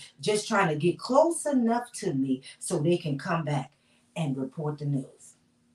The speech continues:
See, when you go through storms in life, even in the natural realm, there's different stages of storms. You have the cumulus stage, which is developing stage of a storm.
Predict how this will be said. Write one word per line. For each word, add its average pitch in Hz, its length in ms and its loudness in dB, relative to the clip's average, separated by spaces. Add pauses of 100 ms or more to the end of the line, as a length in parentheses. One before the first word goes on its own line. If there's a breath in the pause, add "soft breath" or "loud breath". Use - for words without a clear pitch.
(580 loud breath)
See, 254 240 4
when 214 200 2
you 262 180 6
go 226 240 8
through 170 160 0
storms 156 520 0
in 139 160 -2
life, - 280 -10 (120)
even 254 360 6
in 196 120 2
the 151 120 2
natural 175 440 2
realm, 226 200 -14 (720 soft breath)
there's 160 340 2
different 180 400 0
stages 143 760 -4
of 127 120 -12
storms. 117 400 -10 (800 loud breath)
You 185 140 0
have 185 200 2
the 147 100 -2
cumulus 214 580 2
stage, 208 560 0 (220 loud breath)
which 175 200 0
is 151 120 -2
developing 170 680 2
stage 165 420 -4
of 165 140 -2
a 165 40 -6
storm. 175 480 -6